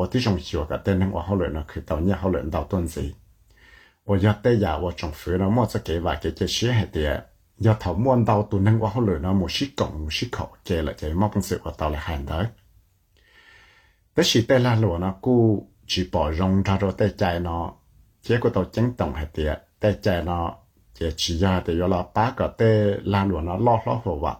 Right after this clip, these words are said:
tua, là do là ba chỉ tao cái tê nâng và hậu lửa nó cứ tao nhiên thâu lửa tao tuần gì. Thế thì tao cho Andrew McKellar, và do tụi cho nửa lúc con học Australian Chamber of Commerce and Industry nó hay tiệt.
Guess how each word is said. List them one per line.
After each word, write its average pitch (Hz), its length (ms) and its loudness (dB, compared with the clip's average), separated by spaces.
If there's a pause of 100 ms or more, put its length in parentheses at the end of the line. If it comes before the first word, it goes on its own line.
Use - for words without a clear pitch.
tua, 107 280 2 (380)
là 92 160 0
do 98 360 4 (380)
là 98 340 2 (220)
ba 123 260 4
chỉ - 300 -6
tao 82 380 -2
cái 82 160 -2 (180)
tê 107 140 4
nâng 98 200 2
và 78 60 -6
hậu 92 140 -2
lửa 87 100 -2
nó 78 140 -6 (100)
cứ 80 80 -6
tao 78 180 -4
nhiên 82 280 0
thâu 92 180 -2
lửa 73 100 -2 (100)
tao 76 120 -4
tuần 80 240 -4
gì. 67 260 -10 (1900)
Thế 160 100 4
thì 139 120 8
tao 123 300 4
cho 123 100 4
Andrew 110 420 4
McKellar, 90 760 -2
và 90 100 -4
do 95 140 4
tụi 90 360 -4 (140)
cho 104 380 4 (140)
nửa 87 120 -4
lúc 123 160 0
con 107 160 0
học 78 200 -4
Australian 87 380 -2
Chamber 123 340 2
of 95 160 -2
Commerce 120 460 2
and 90 140 -4
Industry 82 500 -4
nó 80 100 -2
hay 71 160 -6
tiệt. 69 240 -6